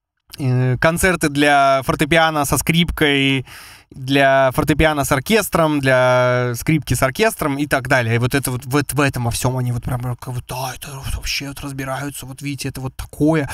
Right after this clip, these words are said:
а здесь это было, э, там, со-, как ещё какие-то там вот эти термины все, минуэты, сонаты, там, ну, просто говорю, я с-, забыл все названия всех форм одного и того же, <laughs> по сути. Типа там подлиннее, это уже, значит, будет другое.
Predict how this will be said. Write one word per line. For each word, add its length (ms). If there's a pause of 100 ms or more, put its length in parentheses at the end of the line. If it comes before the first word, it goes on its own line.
(280)
а 80
здесь 320
это 100
было, 380 (560)
э, 280
там, 380 (720)
со-, 400
как 240
ещё 280
какие-то 360
там 140
вот 100
эти 160
термины 460
все, 400
минуэты, 420
сонаты, 420
там, 160
ну, 140
просто 260
говорю, 260
я 40
с-, 260
забыл 400
все 240
названия 600
всех 260
форм 640 (1000)
одного 360
и 20
того 240
же, 180
<laughs> 80
по 60
сути. 340 (1200)
Типа 200
там 180
подлиннее, 720
это 240
уже, 240
значит, 300
будет 240
другое. 420